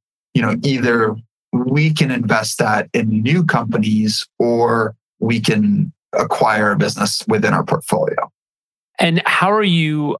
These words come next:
Speaker 2: looking at financing now? So you, I guess, raised money, family and friends, you said, also S B A loans at the beginning. Are you continuing to raise money from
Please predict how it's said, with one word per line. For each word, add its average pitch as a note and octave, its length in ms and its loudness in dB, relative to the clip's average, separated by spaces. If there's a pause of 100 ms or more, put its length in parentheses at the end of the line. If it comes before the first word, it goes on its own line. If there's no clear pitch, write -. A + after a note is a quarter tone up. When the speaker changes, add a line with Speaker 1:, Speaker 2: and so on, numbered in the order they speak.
(120)
Speaker 2:
looking B2+ 340 0
at A#2 80 0
financing A2+ 540 0
now? F#2+ 160 2
So A#2+ 140 -2
you, G#2 460 0
I A2+ 100 0
guess, G#2+ 320 -2
raised C#3 760 -2
money, A#2 400 0
family A2 340 0
and G2+ 100 -2
friends, A2 260 0
you G#2+ 80 0
said, G#2+ 320 0
also A2+ 340 0
S G#2 160 0
B G#2+ 160 0
A G2+ 60 0
loans G2+ 260 0
at F2+ 60 -6
the F2 60 0
beginning. G#2 580 0 (460)
Are C3 100 2
you C#3 160 0
continuing D#3 840 0
to C#3 140 -2
raise B2 560 0
money C#3+ 380 0
from A2+ 420 0